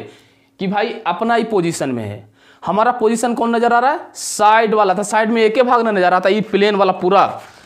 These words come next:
ये भाग पूरा नजर आता है। तो साइड एक भाग ये, दूसरा भाग ये नजर आ रहा है, यानी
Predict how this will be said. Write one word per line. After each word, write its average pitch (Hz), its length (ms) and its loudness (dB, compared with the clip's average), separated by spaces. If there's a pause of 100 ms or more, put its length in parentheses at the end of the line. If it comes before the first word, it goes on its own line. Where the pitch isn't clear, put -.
(140)
ये 196 100 0
भाग 208 220 2
पूरा 220 140 0
नजर 196 260 2
आता 180 200 -2
है। 175 400 -4 (240)
तो 165 60 -4
साइड 226 480 -2 (240)
एक 190 200 0
भाग 175 280 -2
ये, 214 380 -4 (200)
दूसरा 175 420 0
भाग 170 260 2
ये 143 100 -2
नजर 120 280 -2
आ 107 120 -6
रहा 110 120 -8
है, 107 100 -16 (280)
यानी 226 600 0